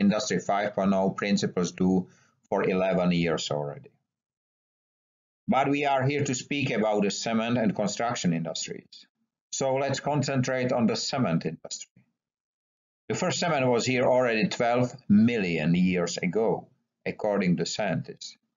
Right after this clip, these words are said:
And it counts to one of the main producers of carbon emissions, so as greenhouse gases. According to some information, eight percent of the greenhouse gases came f-, thanks to car-,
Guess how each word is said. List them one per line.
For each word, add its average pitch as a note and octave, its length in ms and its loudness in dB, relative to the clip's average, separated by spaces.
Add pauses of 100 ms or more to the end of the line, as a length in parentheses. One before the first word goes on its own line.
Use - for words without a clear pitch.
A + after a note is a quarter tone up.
(760)
And B2+ 100 -2
it D3 160 -2
counts D3+ 300 0
to D3+ 100 0
one C#3 360 0
of C3+ 320 -2
the A#2 100 0
main B2 340 2
producers A#2+ 680 0
of - 180 -8
carbon A#2+ 320 0
emissions, C3 640 -2 (480)
so A#3+ 220 0
as F#3 180 -2
greenhouse A2+ 580 0
gases. - 640 -4 (340)
According B2+ 460 0
to A2 120 -2
some B2 220 -2
information, G#2 680 0 (100)
eight A#2+ 320 -4
percent G2 440 -2
of F2 180 -2
the F2 100 -2
greenhouse G2 960 0 (260)
gases F#2+ 540 -2 (400)
came A2+ 380 0
f-, - 240 -8 (320)
thanks G#2 460 -2
to - 220 -2 (380)
car-, G2 320 -2